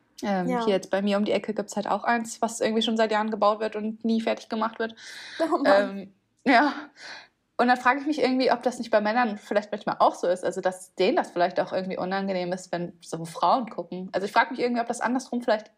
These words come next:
Speaker 1: auch so ist, aber einfach gar nicht so thematisiert wird. Kann ja auch
Speaker 2: Hm.
Speaker 1: sein.
Speaker 2: Ich weiß nicht, ich frag mich, ob, ähm, ja, kann natürlich sein, obwohl ich glaube, ich,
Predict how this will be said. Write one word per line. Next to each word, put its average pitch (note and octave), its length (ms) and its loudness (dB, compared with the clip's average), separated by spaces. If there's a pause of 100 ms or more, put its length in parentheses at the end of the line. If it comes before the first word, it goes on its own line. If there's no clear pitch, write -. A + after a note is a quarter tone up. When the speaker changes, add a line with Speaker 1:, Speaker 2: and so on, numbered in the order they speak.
(180)
Speaker 1:
auch - 200 4
so - 120 -4
ist, G#3+ 180 -2
aber G3+ 160 2
einfach G#3 300 0
gar G3 140 2
nicht G3+ 120 -6
so - 80 -16
thematisiert G#3+ 720 0
wird. G3+ 240 -2 (920)
Kann G#3+ 220 -2
ja G3 180 0
auch A3+ 60 4
Speaker 2:
Hm. A3+ 60 0
Speaker 1:
sein. - 300 -2 (500)
Speaker 2:
Ich A#3+ 180 -8
weiß C4 280 0
nicht, C#4+ 140 -6
ich - 180 -10
frag - 280 -4
mich, D4 180 -8
ob, A#3 120 -8 (240)
ähm, A#3+ 500 -4 (640)
ja, D4+ 220 4
kann B3 200 -6
natürlich A#3+ 460 -6
sein, A#3+ 420 -2 (360)
obwohl C#4+ 640 2
ich - 140 -14
glaube, B3+ 380 0
ich, - 160 -16